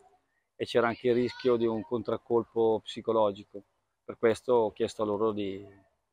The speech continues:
di fare una grande prestazione e penso che anche fisicamente stavano bene, te-, e anche mentalmente, insomma.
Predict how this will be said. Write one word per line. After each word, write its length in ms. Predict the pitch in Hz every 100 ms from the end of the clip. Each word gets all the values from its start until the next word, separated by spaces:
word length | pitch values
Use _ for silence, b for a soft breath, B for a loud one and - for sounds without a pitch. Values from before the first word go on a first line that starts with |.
| _ _ _ _
di 100 | -
fare 680 | - 120 117 113 110 110 - -
una 180 | 117
grande 300 | 107 110 110
prestazione 960 | - 107 113 - 107 85 120 117 92 92
e 60 | -
penso 280 | 110 -
che 320 | 113 117 110 - b b -
anche 260 | 120 127
fisicamente 640 | - 120 120 120 120 117 110
stavano 380 | - 110 127
bene, 360 | 127 127 139 127
te-, 180 | 120 113
e 160 | 117 107
anche 240 | 110 -
mentalmente, 720 | 117 113 123 127 127 143 107
insomma. 340 | 107 107 107